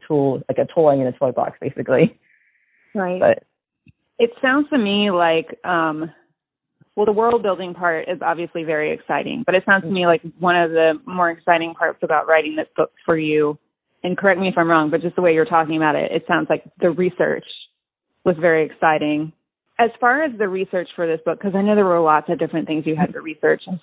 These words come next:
Speaker 2: how much did you research because you kinda knew what direction you wanted to go in and you wanted to find out more about it? And how much of the story was informed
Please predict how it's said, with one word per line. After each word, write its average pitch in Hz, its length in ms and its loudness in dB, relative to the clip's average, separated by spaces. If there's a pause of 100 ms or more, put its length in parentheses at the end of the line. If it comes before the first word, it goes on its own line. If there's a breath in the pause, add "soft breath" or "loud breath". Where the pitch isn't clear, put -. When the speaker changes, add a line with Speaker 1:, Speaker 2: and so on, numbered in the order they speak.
(120)
Speaker 2:
how 285 220 2
much 302 260 2 (420)
did 220 200 0
you 214 200 0
research 214 680 0 (380)
because 214 380 0
you 196 240 0
kinda 214 260 0
knew 196 260 0
what 208 160 -2
direction 196 480 -2
you 233 80 2
wanted 233 240 0
to 233 80 -4
go 233 280 0
in 233 120 -2
and 202 140 -6
you 190 60 -8
wanted 190 220 -4
to 185 60 -2 (100)
find 185 220 -2
out 190 160 0
more 185 220 -2
about 170 280 0
it? 220 240 0
And 214 140 -4
how 220 220 2
much 233 240 -2
of 233 80 0
the 202 160 2
story 185 260 2
was 175 220 0
informed 170 720 -4